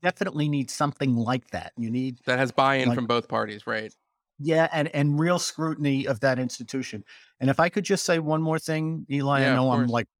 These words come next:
Speaker 1: running on and on here, but, uh, what I'm very curious about, having written a, a book about this a few years ago, is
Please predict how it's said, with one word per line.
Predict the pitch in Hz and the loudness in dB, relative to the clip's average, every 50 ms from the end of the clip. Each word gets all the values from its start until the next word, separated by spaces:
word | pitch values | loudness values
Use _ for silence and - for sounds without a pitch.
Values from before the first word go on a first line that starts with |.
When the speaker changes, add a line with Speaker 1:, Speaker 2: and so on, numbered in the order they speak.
| - | -6
Speaker 1:
running | 120 123 123 120 120 123 | -4 -4 -2 -2 0 0
on | 123 123 123 | 0 0 0
and | 120 123 | 0 0
on | 123 127 123 | 0 0 0
here, | 113 117 107 107 | 0 -2 -4 -4
but, | 101 113 110 - _ _ _ _ _ _ _ _ _ _ | -6 -8 -10 -10 _ _ _ _ _ _ _ _ _ _
uh, | - 117 | -8 -6
what | 117 139 156 170 | -2 2 2 4
I'm | 196 240 269 | 4 4 4
very | 254 311 320 311 269 | 4 2 2 2 0
curious | - - 208 208 208 208 208 196 - | 0 2 2 2 4 4 2 0 -2
about, | 190 175 175 175 147 | -2 0 0 2 2
having | 151 165 151 156 147 135 123 | 2 2 2 2 2 2 2
written | 123 151 - 151 156 | 2 0 0 0 0
a, | 165 151 - - - | -2 -2 -4 -8 -6
a | - 135 123 | -4 -2 -2
book | 113 - 131 139 - - | -2 0 -2 -2 0 -2
about | 160 147 156 151 151 - | -2 0 0 0 0 -2
this | - 160 151 - | -4 -6 -6 -6
a | 139 | -10
few | - - - 147 139 139 143 143 135 - _ _ _ _ _ _ _ | -12 -8 -6 -6 -6 -6 -6 -10 -14 -20 _ _ _ _ _ _ _
years | - 127 131 135 135 135 | -4 -2 0 0 0 -2
ago, | 135 131 143 139 147 151 147 - _ _ _ _ _ _ _ _ _ _ _ _ _ _ - | -6 -8 -6 -4 -4 -6 -6 -10 _ _ _ _ _ _ _ _ _ _ _ _ _ _ 2
is | 143 139 139 135 135 131 - - | 4 4 4 4 2 0 -4 -8